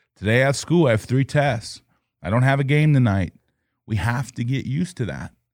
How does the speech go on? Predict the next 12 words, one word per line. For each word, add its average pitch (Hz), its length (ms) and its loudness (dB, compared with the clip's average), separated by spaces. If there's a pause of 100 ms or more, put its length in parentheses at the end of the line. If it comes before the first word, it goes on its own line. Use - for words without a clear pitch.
(800)
Why? 107 460 -2 (560)
Because 90 260 -4
if 87 120 -4
we - 60 -10
can 90 200 2
learn 110 240 4
to 113 80 2
be 113 140 0
content - 680 -2 (880)
in 92 140 -4
our 95 120 2
lives, - 560 -4